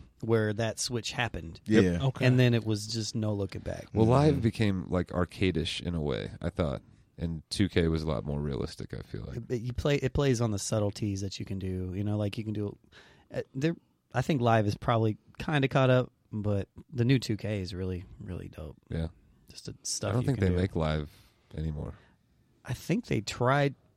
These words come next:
Speaker 1: You know, I could be
Speaker 2: They
Speaker 1: wrong.
Speaker 2: tried to, like, a couple years
Speaker 1: Like,
Speaker 2: ago, I
Speaker 1: last
Speaker 2: think.
Speaker 1: year,
Speaker 3: Yeah.
Speaker 1: and I don't
Speaker 2: Yeah.
Speaker 1: know if they released it or not.
Speaker 3: Hmm.
Speaker 1: But
Speaker 4: You can't watch Lone play live, though, because
Speaker 1: see, he's gonna,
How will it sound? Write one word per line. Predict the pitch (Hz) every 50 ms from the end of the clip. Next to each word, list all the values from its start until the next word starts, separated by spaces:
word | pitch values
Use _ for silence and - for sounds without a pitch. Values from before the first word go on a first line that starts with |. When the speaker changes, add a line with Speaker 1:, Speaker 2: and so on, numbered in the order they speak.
| _ _ -
Speaker 1:
You | 113 113
know, | 113 110
I | 113 117 113
could | - 120 104
be | 98 101
Speaker 2:
They | 95
Speaker 1:
wrong. | 98 110 113 107 101
Speaker 2:
tried | 95
to, | 101 101
like, | 98 92 87
a | 87 82
couple | - - 107 95 98 95 90 90
years | 90 92 95 98
Speaker 1:
Like, | 113 107 101
Speaker 2:
ago, | 98 107
I |
Speaker 1:
last | 113 123 123 123 120
Speaker 2:
think. | 92 90 85 87 -
Speaker 1:
year, | 113 117 113 107 - 98 98 98
Speaker 3:
Yeah. | 101
Speaker 1:
and | 101 107
I | 120 123
don't |
Speaker 2:
Yeah. | 120
Speaker 1:
know | 117 110
if | -
they | - 107 101
released | 98 101 101 107 127 - -
it | - -
or | 95 90
not. | 87 87 95 98 - -
Speaker 3:
Hmm. | - 98 82 - - - 127 120 117 -
Speaker 1:
But | 117 107 92 - - _ _ _ _ _ _
Speaker 4:
You | - 180 -
can't | - 233 190 160 151
watch | 143 147 143 135 - 127
Lone | 127 139 139 135 131 131 127
play | - 139 131 127 127 123 117 117 - _ _
live, | 123 127 127 131 123 123 120 117
though, | 120 120 117
because | 117 123 - - - 127 123 123 123 117 113 - - - _ - _ - -
Speaker 1:
see, | - - 113 104 101
he's | 104 113 110
gonna, | 113 107